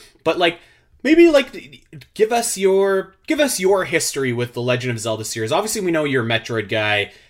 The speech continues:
you're a Doom guy, obviously. Um, but, like,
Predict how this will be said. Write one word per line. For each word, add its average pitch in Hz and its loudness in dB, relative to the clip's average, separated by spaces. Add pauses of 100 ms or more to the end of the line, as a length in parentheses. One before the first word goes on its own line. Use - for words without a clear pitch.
you're 120 -4
a 127 -4
Doom 131 0
guy, 117 0
obviously. 110 -4
Um, 113 -2 (240)
but, 143 -6
like, 147 -2